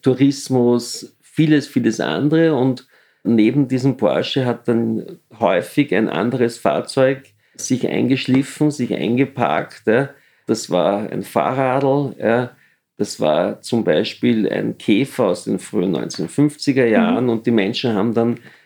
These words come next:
Speaker 1: auch darüber erzählt, was sie mit diesen, äh, Verkehrsmitteln verbindet.
Speaker 2: Mhm.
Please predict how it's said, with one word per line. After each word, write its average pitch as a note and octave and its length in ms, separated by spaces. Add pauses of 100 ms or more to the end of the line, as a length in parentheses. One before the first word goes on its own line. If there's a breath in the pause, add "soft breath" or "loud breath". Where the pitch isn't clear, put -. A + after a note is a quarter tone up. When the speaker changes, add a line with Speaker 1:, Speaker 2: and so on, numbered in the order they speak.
(160 loud breath)
Speaker 1:
auch F2+ 280
darüber G#2+ 420
erzählt, G2 560
was G#2+ 180
sie A#2+ 100
mit A#2 320
diesen, A2+ 540
äh, G#2 220
Verkehrsmitteln G#2+ 720
verbindet. - 560 (480)
Speaker 2:
Mhm. G#3 320